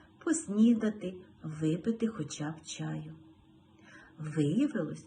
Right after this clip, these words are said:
що в домі залишилася лише одна невелика пляшка води.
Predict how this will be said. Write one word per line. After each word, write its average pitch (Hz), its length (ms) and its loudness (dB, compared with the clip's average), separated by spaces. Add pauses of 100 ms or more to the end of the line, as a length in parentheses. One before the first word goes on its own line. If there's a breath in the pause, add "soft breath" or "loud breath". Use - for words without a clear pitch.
(320 soft breath)
що - 400 2
в 160 120 0
домі 247 420 4
залишилася 196 1040 -2
лише 302 560 0
одна 185 420 2
невелика 180 720 0
пляшка 156 600 -8
води. 175 440 -6